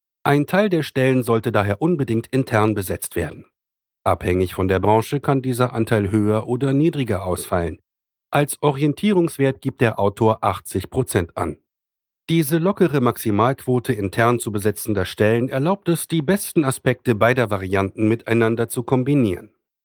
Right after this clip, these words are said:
Doch auch die externe Stellenbesetzung bringt keine neuen Ideen und Lösungsansätze, wenn das Unternehmen immer nur denselben Typus Mitarbeiter einstellt.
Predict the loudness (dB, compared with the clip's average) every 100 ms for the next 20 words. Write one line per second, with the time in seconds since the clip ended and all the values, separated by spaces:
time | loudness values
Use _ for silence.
0 | _ _ _ _ _ _ _ 0 0 2
1 | 0 0 0 0 -2 0 0 0 0 0
2 | 0 0 0 0 0 0 0 0 0 -2
3 | 0 2 2 2 0 -2 -4 -2 0 2
4 | 0 0 2 2 0 -6 -6 -2 -2 0
5 | 0 0 0 0 0 -2 -2 0 2 2
6 | 0 0 2 2 2 0 0 0 0 -2
7 | -2 -2 -2 -4 -4 -4 -2 -2 -4 -4
8 | -2 -4 -4 -10 -10 -16